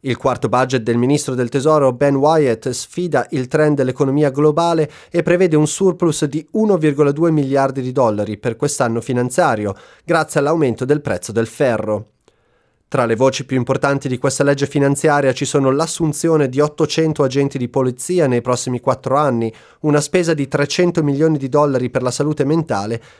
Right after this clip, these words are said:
e un credito di seicento dollari precedentemente annunciato per le bollette energetiche di ogni famiglia del W A.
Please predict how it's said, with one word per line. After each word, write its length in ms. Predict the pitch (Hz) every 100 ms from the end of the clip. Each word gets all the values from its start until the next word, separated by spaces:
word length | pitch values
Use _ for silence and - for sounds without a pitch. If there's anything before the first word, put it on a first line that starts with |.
| _
e 100 | 156
un 80 | 151
credito 540 | 185 185 151 - 139
di 160 | 120 127
seicento 680 | - 143 135 - 165 147
dollari 480 | 160 113 101 110 135
precedentemente 840 | 127 120 - 120 117 127 139 143 117
annunciato 680 | 127 165 - 170 160 127 - - -
per 160 | 170 160
le 120 | 165
bollette 500 | 170 180 185 180 135
energetiche 720 | 139 156 139 95 - 110 113
di 160 | 117 127
ogni 240 | 123 123
famiglia 460 | 139 135 101 90 95
del 160 | 113 113
W 320 | 101 107 123
A. 240 | 113 104